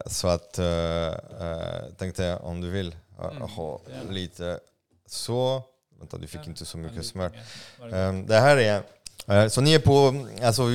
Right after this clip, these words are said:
Speaker 1: kanske inte, jag glömde att säga att ni är på podden Brutta Bröd, och om ni har, eh, det är säsong två nu. Eh, och, eh, i den andra säsongen, då sitter vi här och, eh, fortsätter fördjupa oss i matsystemet. Ehm,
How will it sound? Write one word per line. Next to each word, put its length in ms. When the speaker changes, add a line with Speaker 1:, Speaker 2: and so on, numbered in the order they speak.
Speaker 1:
kanske 240
inte, 320
jag 120
glömde 240
att 60
säga 360
att 120
ni 340
är 60
på 200
podden 420
Brutta 280
Bröd, 280
och 400
om 200
ni 100
har, 380
eh, 40
det 140
är 100
säsong 360
två 280
nu. 160
Eh, 400
och, 380
eh, 200
i 120
den 180
andra 320
säsongen, 580
då 80
sitter 280
vi 100
här 440
och, 340
eh, 260
fortsätter 360
fördjupa 380
oss 320
i 160
matsystemet. 1080
Ehm, 800